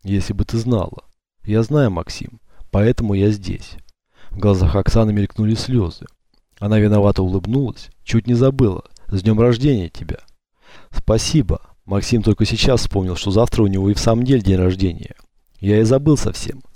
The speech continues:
Зато мы не забыли. О, вот и они!» С улицы послышались голоса. Максим невольно вытянул шею, пытаясь рассмотреть, кто там приехал. Мешал высокий куст сирени,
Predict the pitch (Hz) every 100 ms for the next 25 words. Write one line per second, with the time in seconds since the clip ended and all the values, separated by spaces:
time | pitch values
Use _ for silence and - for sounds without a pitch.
0 | - 98 104 117 135 147 98 95 90 90
1 | - - - _ _ - - 117 90 78
2 | 90 113 120 123 135 87 - - _ _
3 | _ _ - - - 156 175 - - 98
4 | 123 120 131 127 131 135 135 - 95 -
5 | - - - - 101 95 104 107 101 101
6 | 101 101 101 107 - - 110 - - -
7 | 101 101 95 98 95 101 92 123 - 104
8 | 95 90 110 113 92 - - - _ _
9 | _ - - 104 104 107 104 113 - -
10 | 113 - - 135 110 90